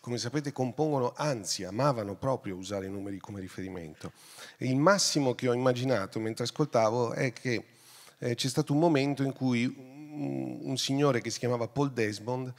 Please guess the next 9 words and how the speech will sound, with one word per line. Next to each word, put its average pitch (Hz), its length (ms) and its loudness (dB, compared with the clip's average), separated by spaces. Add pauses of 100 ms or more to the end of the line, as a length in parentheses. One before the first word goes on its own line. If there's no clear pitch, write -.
(280)
ha 127 100 0
scritto - 380 -2
un 127 60 0
brano 123 280 2
che 107 80 -6
si 101 80 -6
chiamava 113 320 0
Take 123 300 -2
Five, 98 720 -6